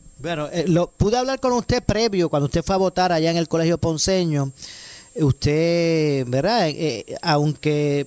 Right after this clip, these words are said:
est-, estaba asumiendo de forma seria lo que era el, el, el proceso, usted reflejaba en, en aquel momento algún, un, un, un, un cier-,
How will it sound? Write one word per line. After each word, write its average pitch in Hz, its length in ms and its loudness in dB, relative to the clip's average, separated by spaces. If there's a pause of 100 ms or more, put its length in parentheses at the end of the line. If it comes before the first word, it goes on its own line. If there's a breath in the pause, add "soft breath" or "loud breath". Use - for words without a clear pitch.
est-, - 360 -4
estaba 165 640 2
asumiendo 196 400 0
de 190 80 2
forma 185 260 0
seria 202 440 2
lo 147 100 -2
que 147 120 -2
era 160 120 2
el, 170 140 -4
el, 175 160 -2
el 175 160 -2
proceso, 202 520 -2 (340 loud breath)
usted 160 180 0
reflejaba 214 460 2
en, 190 80 -2
en 185 200 -2
aquel 185 240 -2
momento 196 460 -2
algún, 175 520 -6
un, 196 240 -2
un, - 0 -
un, 196 360 0
un 185 240 0
cier-, 202 280 2